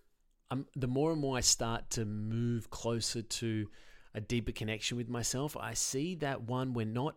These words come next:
we're not separate, right? And I also see that we are, like,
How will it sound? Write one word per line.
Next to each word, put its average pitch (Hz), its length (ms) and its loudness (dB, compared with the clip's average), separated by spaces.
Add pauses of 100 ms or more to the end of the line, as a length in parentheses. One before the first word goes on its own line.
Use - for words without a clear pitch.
we're 120 120 0
not 143 200 0
separate, 120 600 2 (440)
right? 110 340 0
And 127 140 -4
I 123 120 -2
also 151 380 2
see 131 420 2
that 117 340 -2 (2500)
we 131 120 2
are, 127 240 -4
like, 131 280 -2